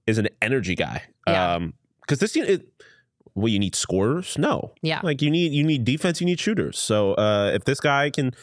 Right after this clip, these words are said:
Speaker 1: end up being a, a, a, a decent defensive player, then that's all you, that's, I
Speaker 2: Well,
Speaker 1: think,
Speaker 2: that's
Speaker 1: all
Speaker 2: what
Speaker 1: you
Speaker 2: I was
Speaker 1: really
Speaker 2: just
Speaker 1: need.
Speaker 2: about to say. I think his biggest upside is his defense, and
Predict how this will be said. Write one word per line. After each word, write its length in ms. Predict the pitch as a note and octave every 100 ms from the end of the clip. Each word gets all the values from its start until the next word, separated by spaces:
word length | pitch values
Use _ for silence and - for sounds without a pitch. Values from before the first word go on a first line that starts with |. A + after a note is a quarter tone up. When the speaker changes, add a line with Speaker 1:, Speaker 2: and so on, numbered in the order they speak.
| - -
Speaker 1:
end 180 | A2+ C3
up 160 | -
being 300 | A#2 B2 B2+
a, 140 | B2+ A#2+
a, 60 | A2+ A#2 A#2 A#2
a, 20 | G2 _ _ -
a 60 | A2+
decent 520 | G#2+ A2+ - B2 A#2+ _ _ _ _ _ _ _ _ _
defensive 640 | G#2+ - G#2 A2 C3 A2+
player, 420 | - A2+ B2 D3 - _ _ _ _ _ _ _
then 360 | G#2+ G2+ F#2+
that's 200 | F#2+ G2
all 140 | F#2+ F2+
you, 100 | F2
that's, 200 | F#2+ -
I 60 | F#2+
Speaker 2:
Well, 60 |
Speaker 1:
think, 40 | G2+
Speaker 2:
that's 80 | F2+
Speaker 1:
all 40 |
Speaker 2:
what 60 | -
Speaker 1:
you 60 |
Speaker 2:
I 40 | -
was 40 |
Speaker 1:
really 0 | E2
Speaker 2:
just 80 | -
Speaker 1:
need. 40 |
Speaker 2:
about 100 | G#3
to 60 | F3+
say. 240 | F#3 E3+ D3+
I 100 | F3
think 220 | A3+ G#3+
his 220 | G#3+ F#3
biggest 340 | D3+ F3+ F#3 F3+
upside 440 | D#3+ - G3 F#3+
is 140 | F3+
his 140 | F3+ E3
defense, 560 | E3 E3+ G3+ G#3 A3
and 160 | -